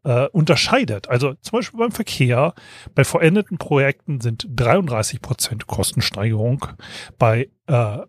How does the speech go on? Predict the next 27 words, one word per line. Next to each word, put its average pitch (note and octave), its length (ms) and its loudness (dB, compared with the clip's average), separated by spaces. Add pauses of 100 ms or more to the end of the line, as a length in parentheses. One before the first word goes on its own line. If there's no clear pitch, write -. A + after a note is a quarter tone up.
(140)
unvollendeten D3+ 640 2
Projekten D#3 420 2
bis D3+ 220 2
zu G3+ 240 -2
einundsechzig B2+ 720 2
Projekt, - 520 -10 (100)
äh, E3+ 80 0
einundsechzig C#3 800 0
Prozent - 480 -8
Kostensteigerung. G2 760 -8 (400)
Bei D4 160 4
Gebäuden, C3 460 -2
bei G#2 320 -14
unvollendeten F#3+ 640 2
Gebäuden B2 480 -2 (260)
im A3 140 2
Schnitt C3 300 0
neunundzwanzig G#3 680 0
Prozent, - 540 -6
bei F#2+ 180 -10
Gebäuden, G#2+ 600 -10 (160)
die G#2+ 80 -8
vollendet A3 460 0
wurden, G#3 220 0
vierundvierzig - 720 2
Prozent - 460 -4
Kostenüberschreitung. - 760 -6